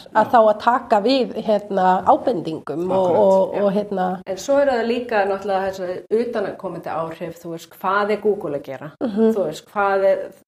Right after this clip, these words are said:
Speaker 3: hérna,
Speaker 2: Já.
Speaker 3: þessi stóru playerar að gera? Ok, og eins og við töluðum um fyrir í dag, þú veist, Google, maður þarf bara háskólagráðu stundum
Speaker 2: Mhm.
Speaker 3: til að,
Speaker 2: Mhm.
Speaker 3: <laughs> til að
Speaker 1: Já.
Speaker 3: operata það, sko.
Speaker 2: Já, já, já.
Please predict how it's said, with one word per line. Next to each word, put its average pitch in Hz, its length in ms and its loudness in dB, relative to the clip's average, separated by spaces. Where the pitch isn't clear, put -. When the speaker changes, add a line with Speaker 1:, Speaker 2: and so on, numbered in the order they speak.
Speaker 3:
hérna, 185 300 -2
Speaker 2:
Já. 175 140 -2
Speaker 3:
þessi 180 200 -6
stóru 214 340 2
playerar 196 540 2
að 185 140 -2
gera? 180 480 -2
Ok, 185 240 -2
og 175 320 -2
eins 180 440 -4
og 180 80 2
við 180 120 -2
töluðum 196 420 2
um 190 60 -4
fyrir 185 280 -6
í - 40 -20
dag, 190 300 -2
þú 175 80 -8
veist, - 180 -14
Google, 226 480 -6
maður 208 220 -6
þarf 208 200 -2
bara 165 160 -6
háskólagráðu 147 680 -10
stundum - 340 -8
Speaker 2:
Mhm. - 240 -4
Speaker 3:
til 202 160 0
að, 190 120 0
Speaker 2:
Mhm. 131 600 -4
Speaker 3:
<laughs> - 80 -12
til 240 180 0
að 233 320 0
Speaker 1:
Já. 233 180 4
Speaker 3:
operata 196 520 0
það, 180 280 -4
sko. - 260 -10
Speaker 2:
Já, 254 240 0
já, 117 200 -6
já. 95 100 -14